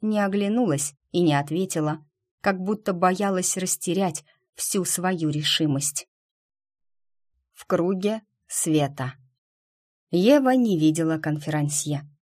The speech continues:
но слышала, как он объявил ее выход. Уставшие, переполненные впечатлениями слушатели почти никак не отреагировали. Неудобные стулья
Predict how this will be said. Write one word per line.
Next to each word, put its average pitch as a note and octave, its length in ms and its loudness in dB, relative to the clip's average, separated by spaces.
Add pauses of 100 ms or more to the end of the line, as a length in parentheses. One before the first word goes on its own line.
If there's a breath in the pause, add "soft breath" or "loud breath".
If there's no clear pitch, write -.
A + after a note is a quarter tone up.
(260)
но F3 180 2
слышала, E3+ 600 0
как D3+ 380 -8
он A#3+ 320 0
объявил F3+ 560 2
ее D#3+ 360 0
выход. C#3+ 480 -6 (520)
Уставшие, E3 800 -2 (380)
переполненные E3 720 4
впечатлениями D#3 880 2
слушатели F3 800 -2 (280 soft breath)
почти G3+ 440 2
никак B3+ 440 4
не G#3+ 120 0
отреагировали. F#3 1000 0 (380)
Неудобные D#3+ 640 4
стулья G3 480 -2